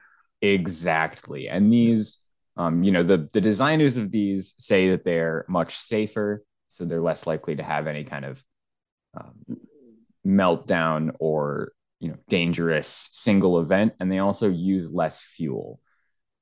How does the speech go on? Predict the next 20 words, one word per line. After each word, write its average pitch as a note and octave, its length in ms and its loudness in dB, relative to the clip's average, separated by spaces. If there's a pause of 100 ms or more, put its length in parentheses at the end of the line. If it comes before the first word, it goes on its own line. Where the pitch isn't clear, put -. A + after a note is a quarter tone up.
(160)
right? C#2 320 -2
So E2+ 240 0
depending F2+ 460 0
on E2+ 80 0
how E2 120 -2
you F2 200 0
look A#2+ 220 2
at G2 160 4
it, F#2 180 0
it E2+ 120 -4
might E2 320 -2
be F2+ 200 -2
less F#2+ 400 0
of E2 140 -4
a E2+ 60 -6
risk D#2 600 -6 (840)
for E2 540 2 (140)
the - 100 -6
communities D#2+ 500 0
around C#2+ 480 -2